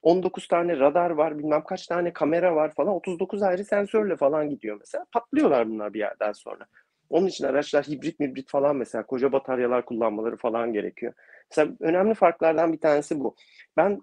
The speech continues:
e, Amerikalıların bu, e, interim maneuver şeylerine, işte shorat sistemlerine, e, bu tür işte dronlara falan karşı, e, şeylerine, hazırlıklarına falan baktığımda biraz daha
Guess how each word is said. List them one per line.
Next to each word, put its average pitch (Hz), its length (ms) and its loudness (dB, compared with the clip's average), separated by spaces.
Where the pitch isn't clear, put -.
e, 156 120 -2
Amerikalıların 175 1160 0
bu, 147 240 -2
e, 135 180 2
interim 156 560 0
maneuver 160 400 0
şeylerine, 143 440 0
işte 143 200 -6
shorat 147 420 -2
sistemlerine, 131 760 -6
e, 131 40 4
bu 123 400 0
tür 165 120 -6
işte 151 340 -6
dronlara 156 420 0
falan 147 320 -4
karşı, 143 500 -6
e, 131 60 -2
şeylerine, 147 460 6
hazırlıklarına 151 640 4
falan 160 340 2
baktığımda 190 540 2
biraz 175 300 4
daha 170 240 0